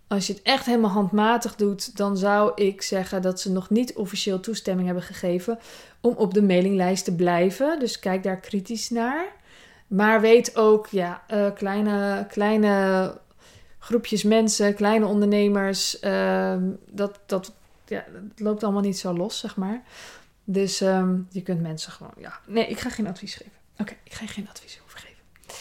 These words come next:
Anyway, dus zorg dat mensen hun mailadres achterlaten om jouw weggever te krijgen. En dan, die mensen, die ga je kapot spammen, nee, grapje.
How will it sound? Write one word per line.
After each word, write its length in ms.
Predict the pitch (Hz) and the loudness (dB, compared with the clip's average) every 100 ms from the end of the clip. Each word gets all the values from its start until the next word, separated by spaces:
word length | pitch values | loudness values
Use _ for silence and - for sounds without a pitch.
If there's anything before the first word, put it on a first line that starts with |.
| - - _ - | -20 -20 _ 4
Anyway, 720 | 427 427 233 180 165 165 - _ | 6 8 6 4 2 -2 -8 _
dus 400 | 202 202 185 - | 0 0 0 -4
zorg 220 | 254 262 | 0 0
dat 160 | 262 220 | 2 2
mensen 640 | 220 233 226 220 208 208 - | 4 2 2 2 4 2 0
hun 160 | 196 190 | -2 2
mailadres 540 | 285 262 208 196 185 | 2 2 2 0 -2
achterlaten 540 | - - 196 180 180 - | -6 -8 -4 -4 -4 -2
om 100 | 185 | 0
jouw 160 | 175 | 0
weggever 400 | 185 208 185 185 | -2 -2 -4 -6
te 80 | 180 | -8
krijgen. 360 | - 170 170 202 - - - - | -8 -10 -10 -14 -18 -20 -10 0
En 300 | 220 214 165 | 4 4 4
dan, 400 | 185 196 262 415 480 - | 6 6 4 2 -4 -14
die 260 | - 214 269 | -2 2 4
mensen, 560 | 240 226 220 - 196 185 | 6 6 4 0 -2 2
die 200 | 330 440 | 2 4
ga 140 | 359 | 4
je 200 | 262 185 | 4 2
kapot 480 | 175 - - 415 415 | -4 -10 0 0 0
spammen, 340 | - 180 180 | -2 -2 -2
nee, 80 | 175 | -6
grapje. 340 | - 165 - | -8 -14 -18